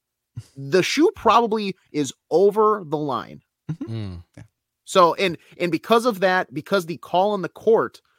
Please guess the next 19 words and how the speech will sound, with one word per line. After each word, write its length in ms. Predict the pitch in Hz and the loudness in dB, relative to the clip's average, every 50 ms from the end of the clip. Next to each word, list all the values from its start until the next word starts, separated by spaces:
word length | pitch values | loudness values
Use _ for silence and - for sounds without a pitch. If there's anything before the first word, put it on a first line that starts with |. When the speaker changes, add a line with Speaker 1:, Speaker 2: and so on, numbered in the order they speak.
| _ _ _ _ _ - | _ _ _ _ _ -4
Speaker 1:
um, 320 | 143 143 139 135 170 127 - - | -2 0 0 0 0 -2 -6 -4
was 260 | 151 165 160 143 127 | 0 0 0 0 0
that 180 | 170 170 165 | 0 0 0
it 80 | 147 110 | -2 -2
was 260 | 135 156 175 196 165 | 2 2 2 2 2
a 80 | 170 139 | -2 -2
two, 340 | - - - - 151 151 147 | -4 -8 -6 -4 -2 -2 0
they 120 | 139 143 | 0 0
don't 180 | 147 175 160 160 | 0 -2 -4 -4
have 220 | 180 180 165 - | -6 -6 -8 -8
conclusive 640 | - 160 135 - - - 233 254 254 - 254 233 196 | -12 -18 -16 -14 -8 -8 -6 -6 -6 -6 -6 -6 -4
evidence, 520 | - 202 226 226 208 156 143 139 - - - - | -2 -2 -2 -2 -2 -2 -4 -6 -10 -12 -10 -6
A 100 | 165 185 | -4 -4
K 120 | 185 - 185 147 175 | -2 -2 -2 -2 -2
A 40 | 175 | -2
they 100 | 139 147 | -2 -2
don't 160 | 143 185 196 | -2 -2 -2
have 160 | 196 196 175 156 | -4 -6 -6 -8
the 100 | 151 | -10